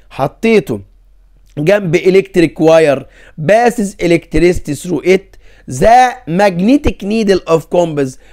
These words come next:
ويل ديفليكت. ليه يا مستر الابره المغناطيسيه تتحرك بتاعت البوصله؟ اقول له because electric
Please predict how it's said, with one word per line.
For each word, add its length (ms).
ويل 380
ديفليكت. 640
ليه 140
يا 160
مستر 600
الابره 800
المغناطيسيه 600
تتحرك 600
بتاعت 220
البوصله؟ 520
اقول 300
له 60
because 460
electric 680